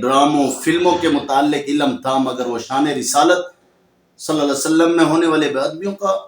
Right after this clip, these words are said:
صرف لا علم رہا۔ باقی تو ساری معلومات ہوتے ہیں، ڈراموں والوں کا بھی پتہ ہے،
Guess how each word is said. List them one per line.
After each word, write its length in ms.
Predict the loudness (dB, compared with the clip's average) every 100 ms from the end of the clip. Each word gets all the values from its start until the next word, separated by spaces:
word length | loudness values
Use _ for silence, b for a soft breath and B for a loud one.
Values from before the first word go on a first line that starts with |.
| _ _ _ -14
صرف 260 | -4 -4 -6 _ _ _ _ _ _ -12
لا 200 | 0 2
علم 260 | 4 2 2
رہا۔ 300 | 4 4 2 -6 _ _ _ _ _ _ _ _ _ _ _
باقی 260 | 0 2 0
تو 80 | -2
ساری 300 | 2 4 4
معلومات 460 | 2 2 2 0 0
ہوتے 280 | -6 -6 -8
ہیں، 100 | -10 -12 _ _ _ _ _ _ _ _ -4
ڈراموں 340 | 2 4 6 6
والوں 240 | 6 4
کا 100 | 0
بھی 120 | -2
پتہ 220 | -6 -12
ہے، 120 | -12